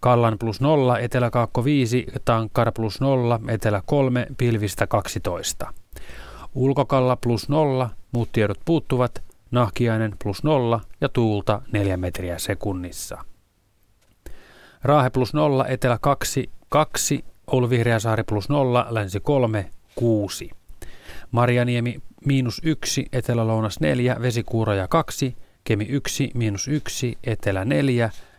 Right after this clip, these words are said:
ja Ajos miinus kaksi, etelä lounas neljä, Utua ja näkyvyyttä viisi kilometriä.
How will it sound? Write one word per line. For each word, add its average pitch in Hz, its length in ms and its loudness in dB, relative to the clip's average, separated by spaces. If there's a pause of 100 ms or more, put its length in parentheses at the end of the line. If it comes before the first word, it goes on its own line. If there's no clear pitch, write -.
ja 110 140 0
Ajos 110 440 2
miinus 95 340 -2
kaksi, 143 480 0
etelä 98 380 0
lounas 92 360 -2
neljä, 123 360 2 (400)
Utua 120 480 2 (300)
ja 110 100 2
näkyvyyttä 101 840 0 (140)
viisi 90 400 -4
kilometriä. - 760 -4